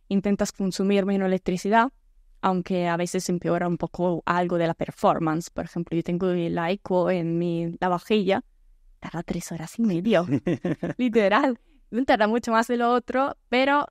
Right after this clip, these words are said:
Speaker 1: que tiene una cantidad de, de consumo de electricidad menor, ¿vale?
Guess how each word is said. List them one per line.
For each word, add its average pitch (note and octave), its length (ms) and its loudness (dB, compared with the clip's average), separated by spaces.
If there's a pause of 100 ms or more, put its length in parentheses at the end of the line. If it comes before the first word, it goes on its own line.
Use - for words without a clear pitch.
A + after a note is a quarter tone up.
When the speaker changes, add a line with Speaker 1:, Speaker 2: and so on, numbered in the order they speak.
(100)
Speaker 1:
que G#3+ 120 -6
tiene A3+ 480 2
una F#3+ 320 0
cantidad G3 400 2
de, G3+ 440 0
de F3+ 440 -2 (380)
consumo G#3 460 2
de F#3 120 2
electricidad F#3 640 2 (120)
menor, F3 380 0 (260)
¿vale? G3 320 0